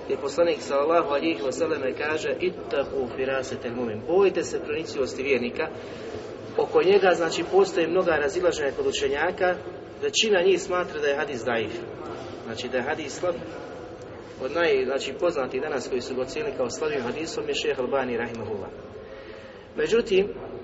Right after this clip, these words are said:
Abdullah ibn Muhammed Duvejš, koji je napisao jednu poznatu knjigu gdje je ukazao na neke smjernice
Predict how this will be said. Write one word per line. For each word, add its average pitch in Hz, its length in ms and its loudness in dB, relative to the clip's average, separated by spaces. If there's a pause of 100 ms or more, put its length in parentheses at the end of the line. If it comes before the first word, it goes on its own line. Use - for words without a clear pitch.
(500)
Abdullah 202 380 6
ibn 170 120 2
Muhammed 165 360 2
Duvejš, 139 520 4 (840)
koji 87 100 4
je 147 100 2
napisao 196 320 2
jednu 180 140 4
poznatu 165 560 2
knjigu 180 280 2
gdje 147 160 -2
je 139 100 10
ukazao 165 760 4
na 139 100 0 (100)
neke 180 340 4
smjernice 175 720 2